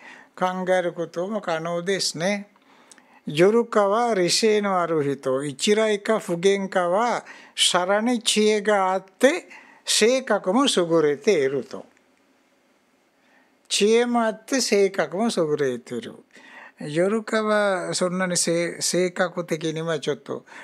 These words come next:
あの、まあ、あまり <laughs> どうかなっていうところもあるかもしれません。しかし、一来か普賢かは性格的にも問題ない方々なんで。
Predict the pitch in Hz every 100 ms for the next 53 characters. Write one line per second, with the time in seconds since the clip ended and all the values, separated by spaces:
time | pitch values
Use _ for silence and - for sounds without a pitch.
0 | - _ 147 135 127 123 - - - 107
1 | 120 135 127 120 - - _ _ - -
2 | 139 127 123 123 - 175 131 151 - 156
3 | 165 - 131 - - - - - _ 190
4 | 202 - - 147 156 - 131 139 139 139
5 | 127 120 123 175 165 156 147 139 127 113
6 | 120 107 101 101 - 113 _ _ _ _
7 | _ _ _ _ _ _ _ _ _ _
8 | _ _ - - - - - - 208 226
9 | 202 143 196 247 247 240 202 190 185 160
10 | 151 156 262 - _ - - - 175 180
11 | 165 151 151 139 139 139 190 254 - _
12 | - 131 131 123 135 131 123 117 104 101
13 | 92 - - - - -